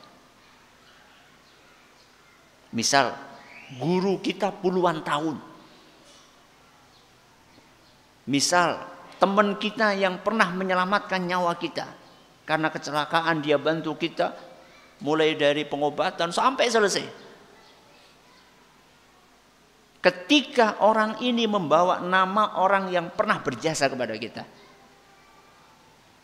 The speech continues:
kira-kira jenengan sampai hati untuk menolak permintaannya?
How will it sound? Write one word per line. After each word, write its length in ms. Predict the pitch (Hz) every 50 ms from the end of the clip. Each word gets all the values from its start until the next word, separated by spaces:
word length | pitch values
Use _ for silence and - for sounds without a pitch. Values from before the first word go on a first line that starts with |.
| - - -
kira-kira 480 | - 147 156 160 151 156 160 175 180
jenengan 560 | 175 131 127 123 123 123 135 143 156 165 175 175 - - - - - - - - - - - - - - - - _
sampai 480 | - - - 135 143 147 135 - - 131
hati 320 | 131 143 139 139 - 165
untuk 240 | 160 156 156 151 151
menolak 400 | 156 151 151 156 170 165 - -
permintaannya? 720 | 160 165 165 165 170 170 180 202 208 214 - - - -